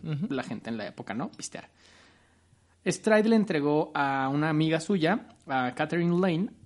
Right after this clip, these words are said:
Speaker 2: un trozo grande de terciopelo verde y le pidió que lo guardase hasta que volviese, pidiendo, eh, a Preston su cepillo para ropa y se iría de la, del pub. <clears throat> Thomas Bates, vigilante de-, del albergue donde,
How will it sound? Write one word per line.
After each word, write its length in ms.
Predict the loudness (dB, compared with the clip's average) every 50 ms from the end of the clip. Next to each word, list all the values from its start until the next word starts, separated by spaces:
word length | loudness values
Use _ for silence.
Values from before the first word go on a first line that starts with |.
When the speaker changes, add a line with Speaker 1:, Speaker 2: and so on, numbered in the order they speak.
| -12 -4
Speaker 2:
un 260 | 0 2 2 4 4
trozo 300 | 2 2 2 2 2 2
grande 240 | 2 2 2 2 2
de 60 | 2
terciopelo 480 | 0 -2 -4 -4 -6 -6 -2 0 2 2
verde 260 | 2 2 2 2 0 2
y 80 | 2
le 100 | 2 2
pidió 300 | 2 2 2 2 2 2
que 80 | 2 0
lo 80 | 0
guardase 380 | 2 2 0 0 0 -2 -2 -4
hasta 140 | -6 -8 -8 -4
que 60 | -2
volviese, 500 | 0 0 2 2 2 2 2 0 -2 -2
pidiendo, 680 | 0 0 2 2 2 2 2 2 0 0 -4 -10 -20 -14
eh, 560 | -10 -6 -6 -4 -4 -4 -4 -4 -4 -4 -2 -4
a 120 | -2 -2
Preston 400 | 0 -2 0 0 0 0 0 0 0
su 220 | 0 -2 -2 -2 -4
cepillo 360 | -6 -4 -2 -2 -2 -2 -2
para 180 | -2 -2 -2 0
ropa 440 | 0 0 0 2 0 -2 -2 -6 -16 _ -8
y 100 | -4 -2
se 100 | 0 0
iría 240 | 0 0 0 -2 -2
de 80 | -2 -2
la, 320 | -2 -2 -2 -2 -4 -2
del 180 | -2 -2 -2 -2
pub. 260 | 0 -2 -2 -2 -4 -12 -20 _ _ _ _ _ -4
<clears throat> 440 | 0 4 6 6 6 4 2 -2 -2
Thomas 300 | 0 2 2 2 2 4
Bates, 220 | 4 4 4 2
vigilante 500 | 0 -2 -2 -2 -2 0 0 0 0 0
de-, 180 | 0 0 0 0
del 160 | 0 0 0
albergue 340 | 0 0 -2 -2 0 0 0
donde, 560 | 0 0 0 0 -2 -2 -4 -6 -10 -12